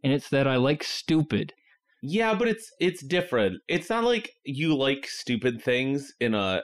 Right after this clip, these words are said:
Speaker 2: "I like schlock" sort of way. You genuinely have a taste for the anti-taste.
Speaker 1: I have anti-taste.
Speaker 2: <laughs> Yeah.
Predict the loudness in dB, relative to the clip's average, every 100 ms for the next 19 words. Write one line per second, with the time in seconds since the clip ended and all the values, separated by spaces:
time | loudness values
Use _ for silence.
0 | -2 0 2 2 2 0 -4 -10 -6 -2
1 | 0 0 -2 -8 -18 -10 0 2 4 4
2 | 4 4 0 -2 0 0 2 2 4 4
3 | 4 4 2 2 2 0 0 0 0 0
4 | -6 0 2 2 0 0 0 0 -2 0
5 | -2 -4 -8 -16 -16 -20 -20 -20 -12 -2
6 | 0 0 0 0 2 2 0 0 -2 -6
7 | -6 -2 0 2 0